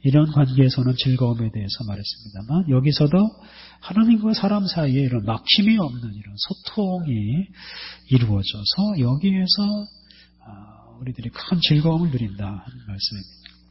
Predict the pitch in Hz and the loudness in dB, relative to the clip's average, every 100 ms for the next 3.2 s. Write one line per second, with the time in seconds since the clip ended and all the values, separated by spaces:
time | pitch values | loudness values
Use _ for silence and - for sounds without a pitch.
0 | _ _ _ _ _ _ - - - - | _ _ _ _ _ _ -20 -20 -20 -20
1 | - - - - - - - 147 165 - | -16 -14 -12 -12 -12 -10 4 6 6 6
2 | 139 147 120 - 180 190 220 220 208 208 | 2 2 0 -2 0 2 2 0 2 0
3 | 202 | 0